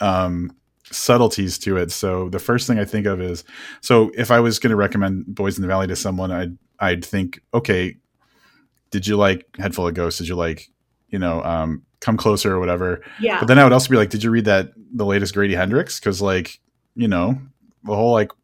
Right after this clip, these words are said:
Speaker 1: was it Pupkin
Speaker 2: Yeah, Pupkin.
Speaker 1: situation? Like, if you were into the Pupkin element, like, you know, there's something there that,
Speaker 2: Yeah.
Speaker 1: you know, there's a vein that's similar in this book. So,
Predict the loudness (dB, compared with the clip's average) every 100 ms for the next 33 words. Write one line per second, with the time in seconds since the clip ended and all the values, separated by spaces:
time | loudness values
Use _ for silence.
0 | -6 -2 -2 -2 -4 -2 0 2 0 -6
1 | _ _ 0 2 2 -6 -20 -10 -4 2
2 | 4 4 2 4 4 4 2 2 4 6
3 | 6 4 2 2 2 2 2 2 2 -2
4 | -2 0 0 -2 -8 _ _ _ _ _
5 | _ _ _ _ -2 2 2 0 -2 -14
6 | 0 0 4 4 6 6 8 6 4 2
7 | 2 0 -4 _ -16 -2 2 4 4 4
8 | 2 2 0 2 2 4 2 -2 -4 -4
9 | 0 0 0 0 -2 -4 -2 2 2 0
10 | 0 0 0 -4